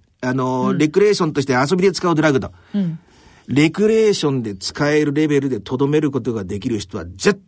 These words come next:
Speaker 1: 対にいないって断言すると。
Speaker 2: あ、やっぱいないんだ。
Speaker 1: うん。
Speaker 2: へえ。
Speaker 1: で、あの、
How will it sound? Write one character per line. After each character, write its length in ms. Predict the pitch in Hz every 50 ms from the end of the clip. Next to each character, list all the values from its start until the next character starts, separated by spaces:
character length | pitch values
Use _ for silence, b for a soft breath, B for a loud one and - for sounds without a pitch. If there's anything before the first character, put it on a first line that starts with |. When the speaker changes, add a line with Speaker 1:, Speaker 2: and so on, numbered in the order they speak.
| _ _ _ _ -
Speaker 1:
対 220 | - - 202 196
に 120 | 190 175 170
い 40 |
な 100 | 165 160
い 40 | 156
っ 40 | 151
て 120 | 151 - 147
断 180 | 117 123 135
言 140 | 135 135 117
す 80 | 107 -
る 80 | -
と。 60 | - B B B B
Speaker 2:
あ、 180 | 214 214 214
や 80 | 220 214
っ 40 | -
ぱ 120 | - 240
い 80 | 247 226
な 180 | 254 320 339 349
い 80 | 330
ん 100 | 277 233
だ。 260 | 180 156 151 - - -
Speaker 1:
う 40 | -
ん。 200 | 98 95 - - _ _ _ _ _ -
Speaker 2:
へ 920 | 165 160 156 156 156 151 151 151 151 151 151 151 151 151 160 165 170 180
え。 20 | 98
Speaker 1:
で、 260 | 147 156 160 123 95 b b b b b b b b
あ 240 | b 127 135 139 135
の、 480 | 139 139 135 131 127 127 123 123 120